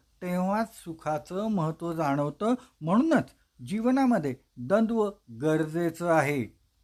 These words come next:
अनावश्यक नाही. भगवंतांची कोणतीही कृती ही योग्यच असते, पण आपण उगीचच म्हणतो, "हे देवानं उगीचच केलं, बरोबर केलं नाही."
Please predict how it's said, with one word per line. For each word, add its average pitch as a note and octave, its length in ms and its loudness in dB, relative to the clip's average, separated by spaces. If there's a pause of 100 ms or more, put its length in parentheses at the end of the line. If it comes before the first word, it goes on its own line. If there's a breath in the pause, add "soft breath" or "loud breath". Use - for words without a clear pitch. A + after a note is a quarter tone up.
(160)
अनावश्यक E3 840 -2 (300)
नाही. D#3 560 0 (300 loud breath)
भगवंतांची A3 1000 -2
कोणतीही F#3+ 880 -2
कृती G3+ 440 -8
ही F#3+ 220 -4
योग्यच D3+ 580 2
असते, D3+ 480 -6 (300 soft breath)
पण D#4+ 100 -8
आपण C#4+ 420 -2
उगीचच C4 440 -4
म्हणतो, C3 440 -4 (140)
"हे G3 80 -4
देवानं F#3+ 380 2
उगीचच F3+ 480 -4
केलं, E3 480 -2
बरोबर E3 340 0
केलं D#3 360 -4
नाही." D3+ 180 -6